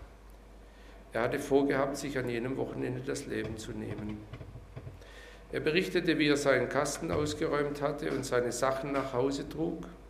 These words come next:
Damit seine Mutter es nachher nicht zu tun hatte. Er sah mich fest an und lächelte ein wenig.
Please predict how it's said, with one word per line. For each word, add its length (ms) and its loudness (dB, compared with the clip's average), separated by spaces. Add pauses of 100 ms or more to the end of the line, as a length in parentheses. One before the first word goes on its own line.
(640)
Damit 280 -2
seine 280 2
Mutter 320 2
es 260 0
nachher 260 -2
nicht 280 -6
zu 100 -12
tun 340 -8
hatte. 220 -10 (1400)
Er 100 2
sah 220 12
mich 180 8
fest 340 4
an 200 8
und 160 2
lächelte 460 2
ein 220 4
wenig. 300 0